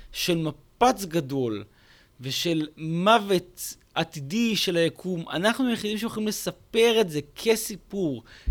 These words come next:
כשיר, שיכולים להתפלסף על הדבר הזה, שואלים את עצמם שאלות קיומיות, דהיינו, היותנו קיימים בתוך היקום הזה.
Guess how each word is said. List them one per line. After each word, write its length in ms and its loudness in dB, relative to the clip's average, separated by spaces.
כשיר, 800 2
שיכולים 340 -6
להתפלסף 800 0
על 60 4
הדבר 400 4
הזה, 100 0
שואלים 360 -2
את 80 -4
עצמם 360 -2
שאלות 800 2
קיומיות, 1120 6
דהיינו, 600 4
היותנו 500 4
קיימים 720 6
בתוך 640 4
היקום 680 2
הזה. 300 -4